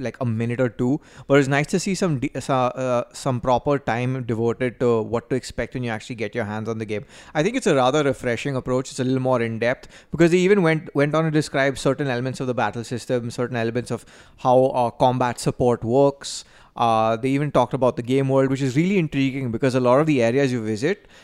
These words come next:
are actually, uh, are actually look, uh, cities and towns built on the backs and sometimes in the innards of giant living beasts, which I think is really cool.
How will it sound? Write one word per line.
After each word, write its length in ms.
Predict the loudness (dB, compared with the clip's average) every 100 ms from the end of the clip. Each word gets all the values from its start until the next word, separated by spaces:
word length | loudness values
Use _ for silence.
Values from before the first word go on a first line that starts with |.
| -8
are 220 | 0 0 0
actually, 800 | -6 -8 -2 2 2 2 0 0
uh, 40 |
are 960 | 0 2 2 2 0 -2 -4 -6 -4 -4
actually 300 | -4 -2 0
look, 200 | 2 0 -4
uh, 140 | -6
cities 400 | -4 -4 -2 0
and 180 | -2 0
towns 320 | 0 0 -4
built 460 | -2 0 2 0 -4
on 160 | -2 0
the 100 | 0
backs 640 | 0 -2 -2 -6 -14 -16 -18 -20 _ -10
and 300 | -8 -8 -10
sometimes 460 | -4 -2 0 0 0
in 80 |
the 180 | -2 -4 -4
innards 500 | 0 4 4 2 -2
of 240 | -8 -8 -4
giant 420 | -2 0 -2 -2
living 360 | 0 2 0 0
beasts, 640 | -2 -2 -6 -8 -10 -10 -18 _ _ _ _
which 120 | -4
I 80 | -4
think 200 | -4 -6
is 300 | -4 -4 -4
really 360 | -2 0 0 -2
cool. 340 | -2 -2 -2